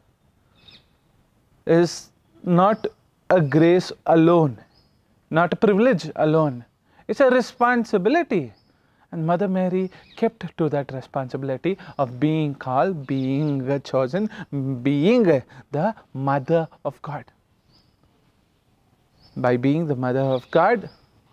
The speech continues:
she accepted that gift of divine life in her womb. And she kept her life divine in response to this divine life.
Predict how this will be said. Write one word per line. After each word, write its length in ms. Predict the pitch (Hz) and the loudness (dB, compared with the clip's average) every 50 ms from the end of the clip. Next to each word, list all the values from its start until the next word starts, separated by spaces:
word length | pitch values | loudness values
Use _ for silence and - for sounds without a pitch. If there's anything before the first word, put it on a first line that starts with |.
| _ _ _ _ - - _ _ | _ _ _ _ -20 -20 _ _
she 640 | - - - - 180 175 190 196 196 190 - - _ _ _ - _ - | -20 -16 -6 0 2 2 4 4 2 0 -2 -8 _ _ _ -20 _ 0
accepted 920 | 123 139 143 - - - - 170 165 - _ - - 208 196 175 151 143 | 0 0 0 0 -6 -4 0 0 0 0 _ -2 0 0 0 0 0 2
that 360 | 147 143 170 170 156 147 139 | 2 4 4 2 0 -6 -4
gift 500 | 131 151 160 180 175 - - _ _ - - _ _ _ _ _ - - - - | 0 2 2 2 0 -4 -12 _ _ -20 -20 _ _ _ _ _ -20 -20 -14 -2
of 460 | - 147 156 165 175 160 - - - - _ - - _ - 139 | 0 2 4 4 2 0 -2 -14 -20 -20 _ -20 -20 _ -14 -2
divine 440 | 127 147 143 147 156 165 180 185 180 | 0 0 2 2 2 2 2 0 2
life 360 | 156 147 139 139 143 - - - | 2 2 2 0 -2 -6 -10 -12
in 120 | 143 135 | -10 -10
her 200 | 131 - 139 135 | -8 -4 -4 -4
womb. 380 | 131 135 156 180 180 139 117 - _ _ _ _ _ _ _ _ _ _ _ _ _ _ _ _ _ - - - | -4 -2 -2 -2 -2 -2 -6 -14 _ _ _ _ _ _ _ _ _ _ _ _ _ _ _ _ _ -20 -12 -6
And 360 | 123 135 143 147 151 156 156 | -4 -2 -2 0 -2 -4 -6
she 360 | - - - - 196 190 175 _ _ | -8 -10 -8 -6 -6 -6 -6 _ _
kept 320 | - - 196 196 _ - - | -4 -4 -4 -4 _ -12 -2
her 180 | - 202 233 | 0 2 2
life 320 | 220 202 196 190 185 185 - 156 | 2 2 0 0 0 -2 -6 -6
divine 480 | 143 151 139 131 135 131 135 147 165 180 _ _ _ _ _ _ _ _ - _ - | -6 -6 -4 -2 -4 -4 -4 -6 -10 -12 _ _ _ _ _ _ _ _ -20 _ -4
in 180 | 147 151 151 | -4 -4 -2
response 760 | 135 135 151 156 - - _ - 175 180 185 196 202 - - | -2 -2 -2 -2 -4 -6 _ 0 2 2 2 0 -2 -8 -12
to 140 | _ - 156 | _ -8 -8
this 280 | 139 135 151 147 - - | -6 -6 -8 -10 -10 -12
divine 500 | 147 143 139 135 135 139 139 131 135 135 | -14 -10 -8 -6 -6 -4 -6 -4 -4 -4
life. 220 | 135 127 123 _ | -4 -4 -6 _